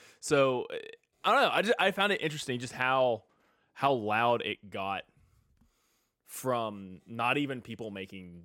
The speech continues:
noise, just from, like, being in the stadium, you know?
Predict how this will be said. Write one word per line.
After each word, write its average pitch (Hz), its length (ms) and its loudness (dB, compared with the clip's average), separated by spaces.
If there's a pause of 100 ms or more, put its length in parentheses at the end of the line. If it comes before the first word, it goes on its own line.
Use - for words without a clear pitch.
(160)
noise, 92 580 -14
just 110 200 -16
from, 95 380 -12 (300)
like, 90 300 -12 (1600)
being 107 460 -8 (100)
in 113 220 -6
the 98 80 -10
stadium, 113 680 -8
you 151 120 -6
know? 170 280 0